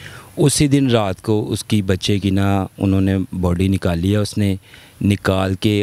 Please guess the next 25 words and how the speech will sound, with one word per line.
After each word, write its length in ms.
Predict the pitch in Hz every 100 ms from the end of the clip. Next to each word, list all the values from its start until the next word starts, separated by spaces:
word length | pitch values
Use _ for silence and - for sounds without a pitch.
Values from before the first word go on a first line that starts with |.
| - -
और 140 | 101 -
खींच 400 | - 95 90 92
रहा 180 | 98 95
था, 180 | 95 92
कोई 180 | 98 90 _ -
हमारे 320 | 95 95 90
बंदे 320 | 90 90 92
ने 100 | 92
बुलाया 400 | 87 87 85 90 95
हमें, 320 | 92 90 95 - - - - - - -
आवाज़ 380 | 95 95 92 87
दी 200 | 90 92
है, 80 | 92
हम 200 | 92 92
सारे 300 | 90 90 92
इकट्ठे 320 | 90 90 -
हुए 200 | 107 98
हैं, 220 | 85 85 98 - - - - -
ठीक 220 | - 87
है। 100 | 95
उसे 220 | 92 - 95 -
पकड़ा 300 | 90 - 95
है 180 | 95 98 - - - - - -
और 120 | 95 -
उसने 640 | 107 104 107 104 104 107